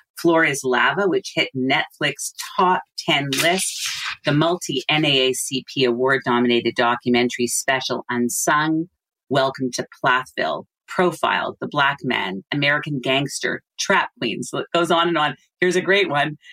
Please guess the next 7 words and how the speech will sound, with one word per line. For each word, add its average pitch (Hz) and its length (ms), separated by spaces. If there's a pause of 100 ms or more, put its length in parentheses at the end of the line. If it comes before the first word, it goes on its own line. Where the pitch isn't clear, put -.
(180)
Dwayne 185 400
"The 175 100
Rock" 180 360
Johnson's 180 500
The 160 100
Titan 160 420
Games, 139 440